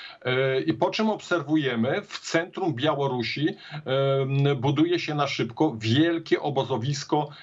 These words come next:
z zapleczem logistycznym, szkoleniowym dla przyszłych projektów grupy, e, Wagnera. E, no, tutaj musimy rzeczywiście,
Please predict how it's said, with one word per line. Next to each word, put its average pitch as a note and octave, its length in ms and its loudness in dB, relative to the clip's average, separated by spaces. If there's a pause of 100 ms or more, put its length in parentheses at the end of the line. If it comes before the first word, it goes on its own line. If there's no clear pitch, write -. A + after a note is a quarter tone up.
z G#2+ 100 -2
zapleczem C3 560 0
logistycznym, D#3 720 0
szkoleniowym D3 680 0 (300)
dla B2+ 200 4
przyszłych - 540 0
projektów C3+ 460 0
grupy, A#2+ 440 0 (340)
e, A#2+ 420 0
Wagnera. A2+ 580 0 (480)
E, G#2 40 -2 (920)
no, C#3+ 340 2 (460)
tutaj D#3+ 460 2
musimy D3 600 0
rzeczywiście, C3+ 920 0